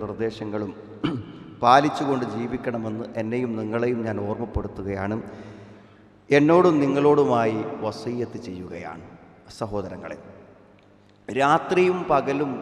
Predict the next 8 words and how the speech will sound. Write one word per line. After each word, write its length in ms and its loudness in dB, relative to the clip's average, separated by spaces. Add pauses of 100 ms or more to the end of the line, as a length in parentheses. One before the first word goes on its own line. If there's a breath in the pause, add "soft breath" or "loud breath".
(180)
വളരെ 300 0 (100)
വ്യത്യസ്തമായിട്ടുള്ളതാണ്. 1500 0 (880)
ഒരുപക്ഷേ 420 0 (260)
ഏറ്റവും 500 0
വലിയ 240 2 (140)
വൈരുദ്ധ്യത്തിന് 880 4 (800)
ഉദാഹരണം 560 4
പറയാവുന്നതാണ് 880 2